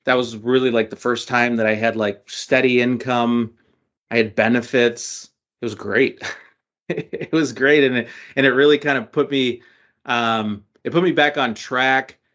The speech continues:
and I was able to, like, start paying my student loans again. And I just felt like, I felt like I was doing well. I, I felt, I felt like, like, like, like I was doing well. So yeah, everything,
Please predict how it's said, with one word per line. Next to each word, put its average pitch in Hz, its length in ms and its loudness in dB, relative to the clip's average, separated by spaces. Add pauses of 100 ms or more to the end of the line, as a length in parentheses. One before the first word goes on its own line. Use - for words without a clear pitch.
(220)
and 120 100 -4
I 123 60 0
was 113 160 -4
able 131 240 2
to, 120 140 -6
like, 107 240 -6
start 120 320 -4
paying 120 240 -4
my 110 100 -2
student 110 340 -4
loans 113 300 -2
again. 120 240 0
And 113 100 0
I 113 80 2
just 113 260 -4
felt 135 440 0
like, 107 420 -2 (320)
I 117 80 -6
felt 156 200 2
like 131 160 2
I 120 60 2
was 110 180 -2
doing 113 340 0
well. 104 400 0 (120)
I, 113 200 -2
I 110 60 0
felt, 107 400 -2
I 120 40 -8
felt 120 220 0
like, 107 160 -2 (220)
like, 104 360 -6 (220)
like, 107 240 0
like 110 140 -4
I 104 40 0
was 101 160 -2
doing 98 280 -2
well. - 340 -4 (320)
So - 320 -12 (280)
yeah, 139 200 2
everything, 120 720 2